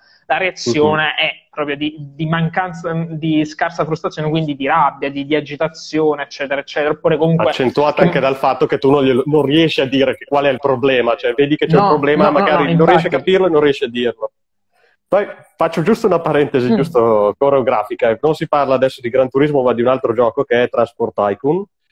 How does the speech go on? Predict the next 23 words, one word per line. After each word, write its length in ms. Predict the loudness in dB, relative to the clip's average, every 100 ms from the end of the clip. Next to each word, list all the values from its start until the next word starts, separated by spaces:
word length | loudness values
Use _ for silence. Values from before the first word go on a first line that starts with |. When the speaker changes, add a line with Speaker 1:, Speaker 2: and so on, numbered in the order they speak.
| _ _ _ -2
Speaker 2:
Mi 100 | 0
ricordo 260 | 2 2
Speaker 1:
Mm. 40 | 2
Speaker 2:
un 60 |
giorno 220 | 2 2
che 80 | 0
sono 240 | 0 0 2
tornato 340 | 2 0 -2
a 40 |
casa 180 | -4 -4
dall'università 840 | -4 -8 -8 -8 -4 0 0 0 _ _ -4
e 100 | -4
ho 60 |
salutato 440 | -2 -2 -2 -2 -2
in 100 | -2
casa, 320 | -4 -4 -8
ho 80 | -8
detto, 480 | -6 -4 -2 -2 0
eh, 760 | 0 2 2 2 0 0 0 -2
ho 80 | -6 _ _ -4
detto, 420 | -2 0 2 2
"Come 220 | 2 2 2
va?" 360 | 4 2 0